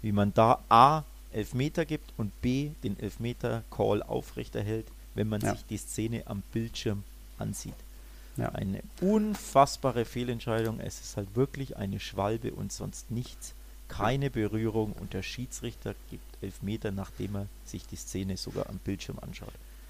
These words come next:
Speaker 2: Echt schon frech von
Speaker 1: Unglaublich.
Speaker 2: De Burgos da, wie er
Speaker 1: Ja.
Speaker 2: am Schi-, am Bildschirm steht und einfach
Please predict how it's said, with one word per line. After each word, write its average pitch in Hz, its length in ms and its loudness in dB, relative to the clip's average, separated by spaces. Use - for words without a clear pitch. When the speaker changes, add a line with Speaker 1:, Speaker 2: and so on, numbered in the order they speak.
Speaker 2:
Echt 123 160 4
schon 120 160 6
frech 117 340 6
von 98 140 8
Speaker 1:
Unglaublich. 110 300 4
Speaker 2:
De 131 100 6
Burgos 127 460 10
da, 117 260 10
wie 120 100 4
er 113 80 10
Speaker 1:
Ja. 110 100 10
Speaker 2:
am 104 40 10
Schi-, - 240 -2
am 127 220 8
Bildschirm 135 400 10
steht 135 340 8
und 123 140 6
einfach 120 480 6